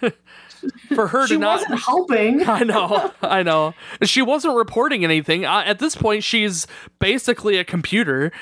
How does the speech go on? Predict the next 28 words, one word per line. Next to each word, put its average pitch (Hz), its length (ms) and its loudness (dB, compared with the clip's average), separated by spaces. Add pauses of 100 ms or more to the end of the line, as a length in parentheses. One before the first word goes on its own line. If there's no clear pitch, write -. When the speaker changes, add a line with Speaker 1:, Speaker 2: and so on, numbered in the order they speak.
(460)
Speaker 1:
<laughs> 214 80 0 (800)
Speaker 2:
Well, 233 80 2
she 277 420 -4
didn't 320 360 -2
report, 269 840 -2 (880)
she - 280 -6
didn't 320 140 0
report 269 540 -2
Brian, 277 800 0 (720)
Brian 240 460 0
Goodman 240 400 0
being 185 300 0
there, 175 380 0
and 190 160 -2
she - 200 -6
didn't 240 140 0
report 240 340 -2
those 202 240 0
girls 233 340 0
gone 196 320 0
missing. 165 440 -8
So, 202 280 0
like, 190 340 2
her 208 220 -6
character 226 600 0
is 180 180 0
kinda 196 300 0
like 175 520 -2